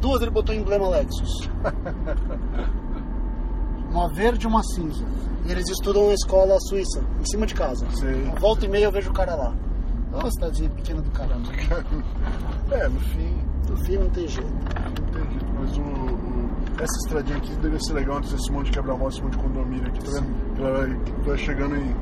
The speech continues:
Speaker 2: dá tour por aqui, né?
Speaker 1: Ah, a gente dá uma volta boa, hein?
Speaker 2: É, dá uma volta boa.
Speaker 1: Você já tentou mapear esses caminhos que você faz, não?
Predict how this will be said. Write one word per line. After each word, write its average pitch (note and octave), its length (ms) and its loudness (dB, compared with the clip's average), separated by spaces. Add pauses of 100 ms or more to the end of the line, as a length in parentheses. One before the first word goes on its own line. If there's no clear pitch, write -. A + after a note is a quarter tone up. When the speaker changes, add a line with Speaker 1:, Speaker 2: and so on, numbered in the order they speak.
(580)
Speaker 2:
dá C3 140 0
tour C3 220 0
por C#3+ 140 -2
aqui, B2+ 300 -2
né? B2 160 2 (1000)
Speaker 1:
Ah, F3 60 0
a F#3+ 60 2
gente - 120 -2
dá F#3 80 -2
uma F#3+ 120 -2
volta G3+ 280 0
boa, F#3 300 0
hein? - 100 2 (220)
Speaker 2:
É, - 20 -4
dá - 60 -2
uma D3 100 0
volta - 720 0 (180)
boa. - 140 0 (1300)
Speaker 1:
Você - 140 -2
já D#4 80 2
tentou C#4 240 2
mapear G#3 380 4
esses G#3 140 0
caminhos E3 360 -2
que - 80 0
você - 80 0
faz, A#3+ 300 0
não? C#3+ 140 -2